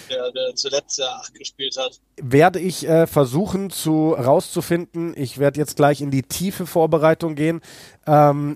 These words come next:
Speaker 2: ich
Speaker 1: Ja.
Speaker 2: glaube, dass sie ihn tatsächlich rausgenommen haben.
Speaker 1: Das ist
Speaker 2: Aus der
Speaker 1: krass.
Speaker 2: Mannschaft.
Speaker 1: Also, also, das, also auf der dritten Reihe und also im Sturm finde ich's am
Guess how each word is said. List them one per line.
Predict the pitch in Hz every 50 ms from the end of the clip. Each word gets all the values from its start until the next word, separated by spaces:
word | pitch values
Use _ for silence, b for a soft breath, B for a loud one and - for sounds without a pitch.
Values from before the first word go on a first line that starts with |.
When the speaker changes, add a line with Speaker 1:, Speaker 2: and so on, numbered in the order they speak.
| -
Speaker 2:
ich | - 139 117
Speaker 1:
Ja. | 123 123 123
Speaker 2:
glaube, | 135 135 143 180 175 196 170
dass | 147 151 143 -
sie | - 165
ihn | 139 147 147
tatsächlich | - 147 139 - - 143 - 165 165 139 113 123
rausgenommen | 131 151 202 226 - - - - 123 113 113 120 117 113 104 90 82
haben. | 82 82 82 80 82 80 _ _ _ _ _ _ _ _ _ _ _ _ _ _ _ _ _ _ _ _ _
Speaker 1:
Das | _
ist | -
Speaker 2:
Aus | 131 131 127 -
der | 135
Speaker 1:
krass. | 139 -
Speaker 2:
Mannschaft. | 101 92 131 127 135
Speaker 1:
Also, | 139 143 139
also, | 131 160 151 156
das, | 156 185 180 175 -
also | 180 170 175 185
auf | 180 180
der | - 185 180
dritten | - 185 220 233 - 220 214
Reihe | 190 175 175 185 196 196 196 185 - - _
und | _ 165 170 160 160
also | 165 175 170
im | 165 156
Sturm | - - - - 190 208 202 -
finde | - 175 170 160 165
ich's | 156 - -
am | 147 - 147 139 139 135 - - -